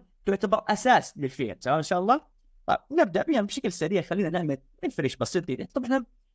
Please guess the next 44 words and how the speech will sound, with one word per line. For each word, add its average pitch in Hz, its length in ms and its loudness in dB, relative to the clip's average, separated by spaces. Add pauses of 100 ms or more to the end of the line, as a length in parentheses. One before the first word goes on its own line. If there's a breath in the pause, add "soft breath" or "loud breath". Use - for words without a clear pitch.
(220)
عن 302 200 -2
إيش 370 220 -2
تكلمنا 185 480 2
المحاضرة 113 460 0
الماضية؟ 101 320 -2
شو 320 160 0
اللي، 294 140 2
شو - 100 -4
اللي 190 60 -4
استخدمناه؟ 127 640 -4
شو 139 220 -4
اللي 202 120 0
كذا؟ 190 360 -2 (240)
من 415 140 0
باب 302 240 6
إنه 233 140 4
ممكن 185 320 2
يعني 123 180 0
حدا 160 220 0
يحتمل - 640 -2 (380)
نواصل، 156 480 2 (280)
نواصل 185 360 2
ما - 80 0
تكلمنا 131 340 0
فيه 110 140 -8
إن 101 60 -4
شاء - 160 -8
الله. - 120 -8
طبعًا 208 360 2
في - 100 -2
المحاضرة 139 600 2
الماضية 240 340 -2
ببساطة 135 460 -2 (500)
تعرفنا 233 500 0
على 196 280 2
شيء 185 240 -2
جديد 156 240 -4
اسمه 165 200 -8
الأريز. 247 420 0
طبعًا 107 240 -2
العلم 143 300 2
إحنا 101 260 -8
أخذنا 131 280 -2
تاسك، 107 320 0